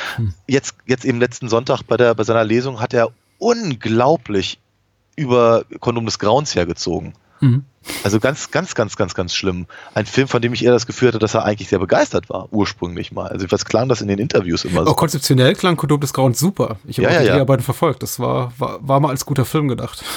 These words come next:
Speaker 2: Ja, das, so, so sagte er auch. Und sie hatten ja dann auch noch, noch sich H R Giga rangeholt und was nicht alles. Und
Speaker 1: Ja,
Speaker 2: er hat ein
Speaker 1: natürlich.
Speaker 2: paar Bilder gezeigt von seinen Kondomen des Grauens.
Speaker 1: Mhm.
Speaker 2: An dem ließ er dann wirklich kein gutes Haar. Ähm, zu, zum bewegten Mann sagte er aber,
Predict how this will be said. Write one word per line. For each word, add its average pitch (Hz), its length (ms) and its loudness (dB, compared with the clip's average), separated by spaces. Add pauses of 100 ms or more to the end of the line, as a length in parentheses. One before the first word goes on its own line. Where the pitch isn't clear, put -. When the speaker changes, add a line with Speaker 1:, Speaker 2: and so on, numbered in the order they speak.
(140)
Speaker 2:
Ja, 139 180 6
das, 101 220 0
so, 127 160 2
so 123 140 2
sagte 123 340 2
er 107 140 4
auch. 117 220 2
Und 95 100 -10
sie 95 80 -4
hatten 95 120 -4
ja 98 140 0
dann 95 140 -2
auch 82 120 -8
noch, 95 180 -8
noch 101 100 -2
sich 92 120 -4
H 95 120 4
R 92 100 2
Giga 120 240 2
rangeholt 90 480 -2
und 87 100 -4
was 92 180 0
nicht 90 180 -6
alles. 82 220 0
Und 135 100 2
Speaker 1:
Ja, 208 60 4
Speaker 2:
er 269 80 2
hat 196 60 0
ein 147 40 0
Speaker 1:
natürlich. 190 180 -2
Speaker 2:
paar 101 80 0
Bilder 113 260 2
gezeigt 98 320 0
von 95 140 0
seinen 107 280 0
Kondomen 92 380 -4
des 92 120 -12
Grauens. 95 260 -14 (400)
Speaker 1:
Mhm. 135 240 -6
Speaker 2:
An 110 140 4
dem 131 180 2
ließ 147 160 -2
er 139 80 4
dann 123 100 -2
wirklich 135 220 -2
kein 139 320 -2
gutes - 300 -6
Haar. 127 240 2 (840)
Ähm, 120 760 2 (300)
zu, 117 560 0
zum - 140 -2
bewegten 110 420 0
Mann 117 300 0
sagte 131 400 0
er 117 240 4
aber, 110 1080 4